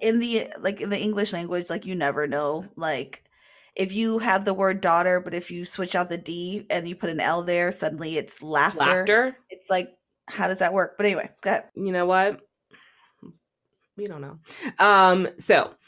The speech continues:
Speaker 2: one day in ninety-three, the county attorney informed Noreen that they were about to arrest Charlie Kerr, right? Um, and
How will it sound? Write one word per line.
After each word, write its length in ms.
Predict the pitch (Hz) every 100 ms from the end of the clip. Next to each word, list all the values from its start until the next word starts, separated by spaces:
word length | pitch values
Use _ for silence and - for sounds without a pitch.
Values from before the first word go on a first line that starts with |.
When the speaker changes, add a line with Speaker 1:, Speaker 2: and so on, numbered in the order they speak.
| - - -
Speaker 2:
one 140 | 220
day 220 | 247 285
in 240 | 247 220 214
ninety-three, 540 | 190 226 262 175 160
the 100 | 185
county 380 | 180 185 214 233
attorney 420 | 233 - 180 170
informed 480 | 175 175 170 165 175
Noreen 540 | 175 175 156 143 156
that 160 | 165 160
they 100 | 170
were 120 | 165
about 320 | 160 160 -
to 100 | -
arrest 420 | 180 160 123 - -
Charlie 440 | - 151 147 156
Kerr, 460 | 156 180 143 - - _ -
right? 360 | 147 139 175 - _ - - - - _ _
Um, 480 | 175 170 160 156 139 - _ _ _ _ _ -
and 680 | 180 175 170 165 170 165